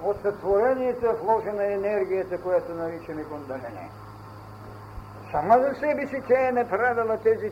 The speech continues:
центрове, чрез които, йерархирайки в своята енергия нагоре, осенява съответните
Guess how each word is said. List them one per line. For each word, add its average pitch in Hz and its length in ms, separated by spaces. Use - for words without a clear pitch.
центрове, 160 640
чрез 208 260
които, 220 680
йерархирайки 233 1040
в 214 180
своята 220 680
енергия 214 600
нагоре, 240 520
осенява 214 680
съответните 185 680